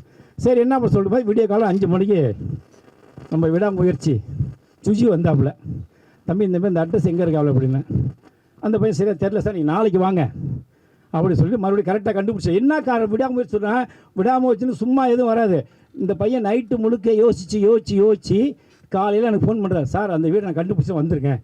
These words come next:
அப்படின்னு. இதுக்கு மேல நான் யாரு, யாருன்னு தெரியாது. உடனே மறுநாள் கண்டுபிடிச்சி நேரா வீட்டுல போய் சண்டை போட்டு அவன்கிட்ட சொல்லி மன்னிப்பு கேட்ட, ஒய்ஃப் மன்னிப்பு கேட்டு, "இனிமே நான் யாரையும் பேச மாட்டேன்" போன்னு சொல்லி,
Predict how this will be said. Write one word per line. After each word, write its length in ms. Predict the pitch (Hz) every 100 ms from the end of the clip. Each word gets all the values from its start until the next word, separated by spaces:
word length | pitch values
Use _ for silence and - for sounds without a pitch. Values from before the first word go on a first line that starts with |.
| _ -
அப்படின்னு. 280 | 139 156 123 _ - - _ _ _ _
இதுக்கு 240 | 190 196
மேல 140 | 226 214
நான் 260 | 180 196
யாரு, 300 | 208 208 214
யாருன்னு 280 | 214 202 214
தெரியாது. 400 | 170 202 160 135 _ _ -
உடனே 460 | 165 196 233 240
மறுநாள் 420 | 220 196 214 196 190
கண்டுபிடிச்சி 320 | 185 175 185
நேரா 260 | 175 190
வீட்டுல 240 | 185 185 175
போய் 100 | 165
சண்டை 260 | 151 170 -
போட்டு 300 | 170 151 107 - _
அவன்கிட்ட 260 | - 180 175
சொல்லி 240 | - 180
மன்னிப்பு 300 | 156 165 175
கேட்ட, 240 | 165 156 151
ஒய்ஃப் 200 | 180 151
மன்னிப்பு 260 | 160 196
கேட்டு, 360 | 135 175 170 127 - _
"இனிமே 240 | 160 185 190
நான் 100 | 156
யாரையும் 340 | 151 185 185
பேச 240 | 180 170
மாட்டேன்" 260 | 160 147 147
போன்னு 140 | 156
சொல்லி, 320 | - 151 233